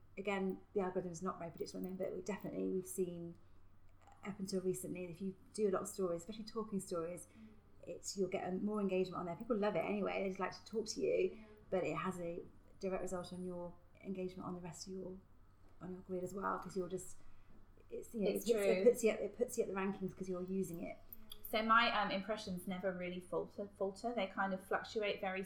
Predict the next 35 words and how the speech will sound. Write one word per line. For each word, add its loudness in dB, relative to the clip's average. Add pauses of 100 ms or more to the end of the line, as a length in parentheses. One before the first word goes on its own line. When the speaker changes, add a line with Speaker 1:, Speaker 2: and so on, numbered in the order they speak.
Speaker 2:
slightly, 0
either 0
up -2
or 0
either -2
down, -2
but 2
my 4
impressions -4
stay -2
the -4
same, -4
which -6
is -10
the, -6 (160)
which 0
is -10
the -16
figure -4
that -8
everybody -8
wants. -6 (300)
They 6 (140)
pretty 4
much 0
stay 0
the -4
same -2
all -4
the -6
time, -2 (400)
and 2
that 2
is -2
not 4